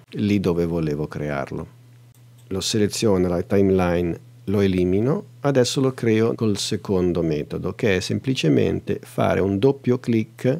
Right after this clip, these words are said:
sulla forma che è stata scelta qui. Quindi di nuovo seleziono sempre il rettangolo, poi ci clicco due volte qua, doppio clic,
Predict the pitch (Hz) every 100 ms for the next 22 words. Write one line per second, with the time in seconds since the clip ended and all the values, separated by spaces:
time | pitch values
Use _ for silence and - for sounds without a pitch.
0 | 302 - - 120 107 120 120 110 101 104
1 | 104 - 98 - 90 92 - 85 80 -
2 | - - - - - - - - 90 82
3 | 82 73 87 85 76 78 - - - 104
4 | 90 - 95 92 - 92 87 95 95 127
5 | - 131 131 156 165 143 110 - - -
6 | 113 113 - 92 117 165 110 92 80 -
7 | - - 90 120 226 113 101 - 98 98
8 | 147 165 - - 247